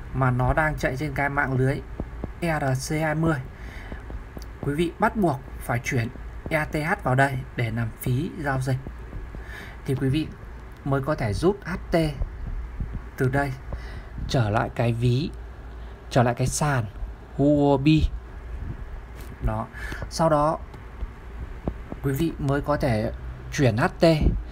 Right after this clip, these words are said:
theo cái mạng lưới Heco ngược lại cái ví này, và quý vị có thể mua bán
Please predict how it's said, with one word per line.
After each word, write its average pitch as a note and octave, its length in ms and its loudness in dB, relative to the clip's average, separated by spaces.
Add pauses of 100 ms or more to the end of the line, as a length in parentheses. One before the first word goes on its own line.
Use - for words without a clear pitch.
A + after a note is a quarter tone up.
(380)
theo D3 180 4
cái C#3+ 140 4
mạng D3 240 2
lưới C3+ 340 4 (100)
Heco D3 500 4 (1000)
ngược C#3+ 280 2
lại C3 180 4 (180)
cái B2+ 100 0
ví B2+ 220 2
này, C#3 200 0 (600)
và A#2 140 2
quý A#2+ 180 0
vị C3+ 180 4
có B2 140 2
thể B2 220 -2
mua B2+ 200 2
bán A#2 340 0